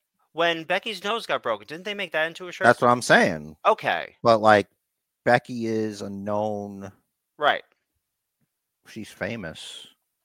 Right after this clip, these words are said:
Speaker 2: She mo-, she was mo famous. Like, even if she wasn't at the height of her popularity,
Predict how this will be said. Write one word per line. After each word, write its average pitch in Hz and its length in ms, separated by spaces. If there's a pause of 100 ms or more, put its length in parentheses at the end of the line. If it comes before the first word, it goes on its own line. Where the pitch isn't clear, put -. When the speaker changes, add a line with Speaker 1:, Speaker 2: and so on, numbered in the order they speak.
(420)
Speaker 2:
She 131 200
mo-, 123 280
she 147 140
was 143 180
mo 131 180
famous. 107 540 (380)
Like, 139 200
even 196 240
if 170 100
she - 180
wasn't 127 320
at 110 180
the 104 120
height 120 220
of 107 100
her 104 100
popularity, 101 1080